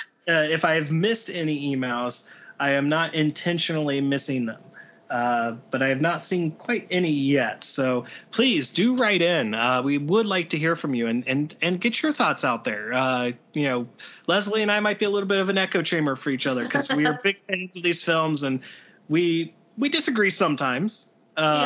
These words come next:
Speaker 2: Yeah.
Speaker 1: but, but not all the time.
Speaker 2: But
Speaker 1: Uh,
Speaker 2: respectfully.
Speaker 1: right.
Speaker 2: <laughs>
Speaker 1: I don't, I don't reach through Skype and try to punch her.
Speaker 2: <laughs> We're not a
Speaker 1: Vice
Speaker 2: shock
Speaker 1: versa.
Speaker 2: jock channel. <laughs>
Speaker 1: Although I, I know our, our third co-host, who hasn't been here in a while, would, would like to go,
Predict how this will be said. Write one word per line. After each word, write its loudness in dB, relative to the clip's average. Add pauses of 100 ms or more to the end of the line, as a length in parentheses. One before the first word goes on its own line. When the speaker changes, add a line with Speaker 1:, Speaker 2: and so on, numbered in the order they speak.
(140)
Speaker 2:
Yeah. -8
Speaker 1:
but, 2
but -2
not 0
all 0
the -4
time. -4 (240)
Speaker 2:
But -2
Speaker 1:
Uh, 2 (180)
Speaker 2:
respectfully. -4 (380)
Speaker 1:
right. 2 (320)
Speaker 2:
<laughs> -20
Speaker 1:
I -2
don't, -2
I 0
don't 0
reach 0
through 0
Skype 0
and -2
try -2
to -4
punch -6
her. 0
Speaker 2:
<laughs> -2
We're 2
not 2
a 0
Speaker 1:
Vice 2
Speaker 2:
shock 2
Speaker 1:
versa. 2
Speaker 2:
jock 0
channel. -2
<laughs> -4 (1300)
Speaker 1:
Although 2
I, 2
I 2
know 0
our, -2
our -2
third -6
co-host, -4
who -4
hasn't -4
been -4
here -6
in -4
a -4
while, -2
would, -6
would -2
like 0
to -4
go, -4